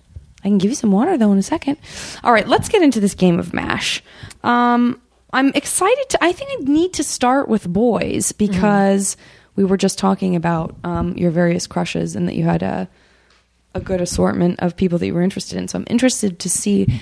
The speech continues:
Speaker 1: if there's some kind of eclectic crew of three that you can put together of, uh, all due respect to your fiance.
Speaker 2: Mm-hmm.
Speaker 1: We are living in an imaginary world at this time.
Speaker 2: Oh, sure.
Speaker 1: Uh,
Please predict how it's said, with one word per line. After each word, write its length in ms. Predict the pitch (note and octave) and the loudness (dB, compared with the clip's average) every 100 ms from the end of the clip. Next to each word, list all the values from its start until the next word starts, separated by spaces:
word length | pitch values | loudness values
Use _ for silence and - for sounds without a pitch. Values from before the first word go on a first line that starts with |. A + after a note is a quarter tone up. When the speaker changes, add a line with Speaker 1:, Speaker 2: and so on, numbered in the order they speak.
| - | -6
Speaker 1:
if 100 | - | 0
there's 160 | G#3 F#3+ | 2 2
some 120 | B3 | -2
kind 220 | A#3+ A#3+ G3+ | 0 0 0
of 60 | - | -4
eclectic 840 | - - - A3 - - G#3+ - - _ - | -8 -8 -2 -2 -2 -4 -6 -6 -16 _ -20
crew 640 | - - - G3 F3 E3 | -18 -6 0 2 4 2
of 140 | - E3 | 0 -6
three 460 | - F3+ F3+ F3+ F3+ | -8 -2 0 0 -2
that 100 | - | -4
you 80 | F3 | -4
can 120 | D#3+ | -4
put 160 | - - | -4 -4
together 480 | E3 E3 E3 F3 - - - - | 0 0 0 -4 -8 -18 -12 0
of, 320 | F3 E3+ E3 | 2 2 0
uh, 260 | F3 E3+ E3+ - - | -2 0 0 -2 0
all 220 | G3+ G#3 | 2 2
due 140 | F3+ | 0
respect 380 | F#3 F#3 - - | -6 -6 -6 -6
to 60 | - | -6
your 80 | - | -4
fiance. 560 | G#2 F#2 - - G#2+ | -2 -2 -2 0 2
Speaker 2:
Mm-hmm. 100 | G3 | 4
Speaker 1:
We 60 | E3+ | 2
are 100 | D#3+ | 0
living 280 | E3 E3+ - | -2 -4 -4
in 180 | - - | -6 -2
an 220 | E3 E3+ - | -2 -2 -2
imaginary 1080 | F3 - F3 F3+ F#3+ F#3+ F3+ G3+ G3 F#3+ F#3 | -4 -2 -2 0 0 0 0 0 0 0 0
world 340 | F#3 - G3 | -2 -2 -4
at 80 | - | -6
this 140 | - | -8
time. 360 | - - - F#3 | -4 -2 -2 -2
Speaker 2:
Oh, 160 | F#3 E3 | -2 -4
sure. 420 | - C3+ D#3+ D#3+ | -6 -8 -8 -4
Speaker 1:
Uh, 580 | F3 F3 E3+ E3+ E3+ | -2 0 0 0 -2